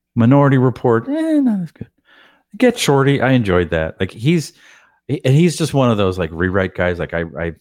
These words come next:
read his stuff over the years, and he's just like,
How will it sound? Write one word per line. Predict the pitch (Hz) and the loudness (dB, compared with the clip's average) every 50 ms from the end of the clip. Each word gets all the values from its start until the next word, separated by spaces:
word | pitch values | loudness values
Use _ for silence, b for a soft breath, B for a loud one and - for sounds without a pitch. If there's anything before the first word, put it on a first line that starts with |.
| _ - | _ -10
read | 92 87 82 80 | -8 -8 -6 -6
his | 87 82 - | -10 -12 -12
stuff | - - 82 71 71 73 - - | -10 -8 -6 -6 -6 -6 -10 -16
over | 92 98 87 85 80 | -14 -14 -12 -12 -14
the | 76 | -16
years, | 71 71 73 73 69 67 69 69 - - - _ _ _ _ _ _ _ _ _ _ _ _ | -16 -14 -12 -12 -12 -12 -14 -16 -20 -20 -20 _ _ _ _ _ _ _ _ _ _ _ _
and | 92 80 69 | -16 -16 -12
he's | 73 82 78 73 - | -10 -12 -12 -12 -14
just | - 92 80 - - | -18 -18 -18 -14 -14
like, | 80 71 69 67 _ _ | -12 -12 -12 -14 _ _